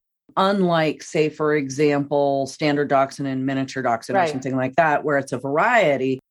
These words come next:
Speaker 1: the Australian Shepherd and the miniature American Shepherd are not allowed by American Kennel Club rules to crossbreed.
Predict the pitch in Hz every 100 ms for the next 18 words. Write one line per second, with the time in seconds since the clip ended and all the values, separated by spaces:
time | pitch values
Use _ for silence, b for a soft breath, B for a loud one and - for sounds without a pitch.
0 | _ _ - 180 165 156 143 143 - 190
1 | 185 170 175 156 160 143 139 139 143 147
2 | 147 139 139 139 151 165 160 139 143 139
3 | 139 123 - _ _ 135 143 143 139 139
4 | 143 139 - - _ _ _ _ _ _
5 | _ 151 147 143 131 135 - 131 131 131
6 | 123 - 131 139 143 143 139 113 151 156
7 | 135 127 - 160 139 135 131 - _ _
8 | _ _ _ - 160 120 - - 127 104
9 | -